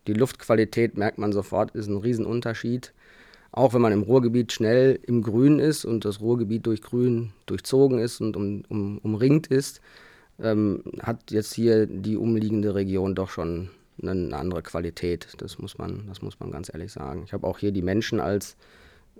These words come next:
sehr fröhlich, nein, nicht fröhlich, freundlich,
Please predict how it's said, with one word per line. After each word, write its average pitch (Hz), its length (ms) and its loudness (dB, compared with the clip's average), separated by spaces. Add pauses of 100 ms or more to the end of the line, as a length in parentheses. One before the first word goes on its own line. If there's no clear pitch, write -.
(200)
sehr 98 720 2 (220)
fröhlich, 117 840 2 (220)
nein, 95 220 -4
nicht 107 120 -6
fröhlich, 117 340 -2
freundlich, 110 720 -4